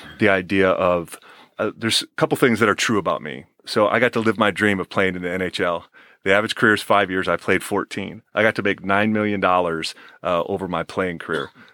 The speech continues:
I married my high school sweetheart, sweetheart, hottest chick in school. We've been married for thirty-two years. All right.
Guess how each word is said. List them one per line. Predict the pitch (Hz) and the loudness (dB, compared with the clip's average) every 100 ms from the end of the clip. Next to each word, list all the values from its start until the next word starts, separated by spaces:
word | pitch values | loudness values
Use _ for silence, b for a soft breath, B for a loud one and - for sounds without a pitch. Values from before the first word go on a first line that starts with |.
| b - | b -2
I | 101 | 0
married | 131 123 117 | 4 4 4
my | 107 | 2
high | 98 107 | 2 -2
school | - 104 | -2 -6
sweetheart, | - 127 104 87 - | -4 -4 -2 -2 -2
sweetheart, | - 110 95 85 - _ B B B | -4 -2 -2 -4 -6 _ B B B
hottest | - 110 - | -2 0 0
chick | 120 113 | 0 0
in | 110 | -2
school. | - 110 98 101 _ b b - | -2 -2 -2 -4 _ b b -4
We've | 110 | 0
been | 120 | 4
married | 113 107 | 4 4
for | - | 0
thirty-two | 104 - 101 104 110 | -4 0 0 -2 -6
years. | 98 90 87 92 - - | -4 -4 -4 -8 -14 -4
All | 95 | 0
right. | 98 101 | 2 0